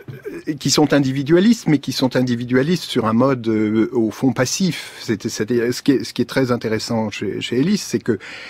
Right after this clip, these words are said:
il, il utilise en quelque sorte tous ces clichés de l'individualisme pour, pour en faire quelque chose d'extrêmement actif. Euh, c'est pas du tout une position de, d'individualisme passif, consommateur. Euh, c'est, c'est au contraire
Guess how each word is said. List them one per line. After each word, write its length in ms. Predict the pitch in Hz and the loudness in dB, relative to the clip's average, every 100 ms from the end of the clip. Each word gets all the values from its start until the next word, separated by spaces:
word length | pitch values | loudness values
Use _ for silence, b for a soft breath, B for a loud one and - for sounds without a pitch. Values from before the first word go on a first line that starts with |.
| B - | B 0
il, 220 | 135 139 | 0 2
il 180 | 139 147 | 0 2
utilise 600 | 180 196 160 170 160 113 | 2 2 0 2 0 0
en 200 | 110 101 | -2 -2
quelque 260 | - 104 110 | -2 -2 -2
sorte 260 | - 107 - | -4 -8 -6
tous 100 | 139 | -6
ces 160 | - | -2
clichés 460 | 110 131 135 - 135 | -2 -2 -2 2 2
de 80 | 120 | 2
l'individualisme 880 | 110 101 107 104 107 151 196 156 131 B B B - | 0 -2 -4 0 0 0 0 -2 -6 B B B -4
pour, 260 | 127 117 | -2 0
pour 280 | - - 113 | -2 -2 2
en 80 | 104 | 2
faire 200 | - 156 | 0 -2
quelque 220 | - 98 | -2 -4
chose 260 | 107 143 131 | -2 -2 -4
d'extrêmement 520 | 104 - - 113 117 | -6 -8 -4 0 2
actif. 640 | 110 - - 139 - - _ _ _ b b - | 2 -2 -10 -10 -10 -18 _ _ _ b b -4
Euh, 220 | 107 98 | 0 0
c'est 200 | 104 - | -2 -6
pas 120 | 101 123 | -2 -2
du 160 | 104 | -2
tout 180 | - 160 | -4 2
une 140 | 123 95 | 2 2
position 560 | 110 92 - - 135 | -2 -4 -4 0 0
de, 200 | 127 101 | 2 0
d'individualisme 920 | 95 95 95 92 98 95 95 113 98 | 0 -2 -2 -6 -2 -2 -2 -2 -4
passif, 540 | 87 101 - - 131 - | -4 -6 -6 -6 -6 -8
consommateur. 1040 | - 98 110 101 92 - 113 120 123 107 | -8 -6 -4 -4 -4 -2 0 0 -2 -4
Euh, 160 | 95 95 | -6 -6
c'est, 260 | - - 101 | -10 -8 -8
c'est 260 | - 117 92 - | -2 -2 -4 0
au 140 | 127 | 0
contraire 560 | - 110 98 135 147 147 | 2 -2 -4 -2 0 -2